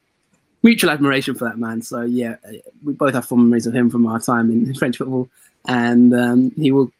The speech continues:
always be welcome, as you said there. So, um, let's wrap it up there. I think you, we've given the predictions for Molde, Rosenborg. That is the big game in Norway, uh, this weekend. We're gonna come back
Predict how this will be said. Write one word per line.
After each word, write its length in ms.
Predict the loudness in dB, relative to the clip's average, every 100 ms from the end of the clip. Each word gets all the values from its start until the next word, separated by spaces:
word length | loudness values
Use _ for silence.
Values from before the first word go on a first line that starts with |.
| _
always 340 | 2 4 4 0
be 80 |
welcome, 320 | -4 -4 -6 -10
as 100 | -8
you 80 |
said 220 | -12 -14 -18
there. 140 | -20 _ _ _ -16
So, 380 | -4 0 2
um, 220 | 2 0 -4
let's 200 | -10 -4
wrap 140 | -2
it 80 | -2
up 120 | -2
there. 160 | -4 -4
I 20 |
think 320 | -2 -4 -6 -8
you, 240 | -2 -2
we've 160 | -2 0
given 160 | 2 2
the 80 |
predictions 380 | 2 -2 -2 -2
for 100 | 2
Molde, 380 | 4 4 -2 -8 _ _
Rosenborg. 420 | 0 4 4 4 2
That 160 | -2
is 120 | -2
the 80 | -6
big 200 | -4 -4
game 320 | -2 -2 0
in 160 | 0 0
Norway, 320 | 0 0 -4 _ _ _
uh, 360 | -6 -4 -2 0
this 200 | -2 2
weekend. 420 | 4 4 2 0
We're 60 | 0
gonna 180 | 0 -2
come 200 | 0 2
back 240 | 0 -4